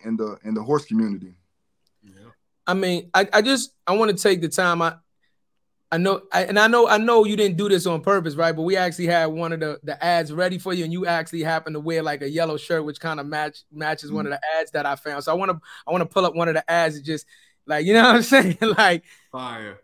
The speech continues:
Speaker 3: you know what I'm saying? <laughs> Like,
Speaker 2: Fire.
Speaker 3: just to show people,
Speaker 1: Yeah.
Speaker 3: like, what we're talking about over here, like
Speaker 1: That, that's that prototype, man, that I don't
Speaker 3: Yeah.
Speaker 1: care to be seen, man.
Speaker 3: <laughs>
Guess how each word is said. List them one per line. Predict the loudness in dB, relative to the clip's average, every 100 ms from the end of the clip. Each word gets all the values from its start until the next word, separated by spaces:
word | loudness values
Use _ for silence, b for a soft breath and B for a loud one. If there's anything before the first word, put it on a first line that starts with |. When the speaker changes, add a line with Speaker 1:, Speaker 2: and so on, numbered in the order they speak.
| _
Speaker 3:
you | 6
know | 8 8
what | 6
I'm | 6 4
saying? | 4 2 2
<laughs> | 4
Like, | 4 2 -4 _ _
Speaker 2:
Fire. | -2 -2 -4 -6 -10 -16 _
Speaker 3:
just | -12
to | -12
show | 0 2 2
people, | 0 2 4
Speaker 1:
Yeah. | 4
Speaker 3:
like, | 2
what | -6 _ _ _ 0
we're | 0
talking | -2
about | -6 -4 -4 -4
over | -6 -6
here, | -8 -6 -8
like | -8 -10 -10 -10 2
Speaker 1:
That, | 2 4
that's | 0
that | 0 -2
prototype, | 0 0 0 -2 -4 -4
man, | -10 -8 -6
that | -4
I | -4
don't | -2
Speaker 3:
Yeah. | 4 4
Speaker 1:
care | 4
to | 2
be | 2 2
seen, | 0 2 0 0
man. | 0 0 -2 -4 -6
Speaker 3:
<laughs> | -6 -2 -4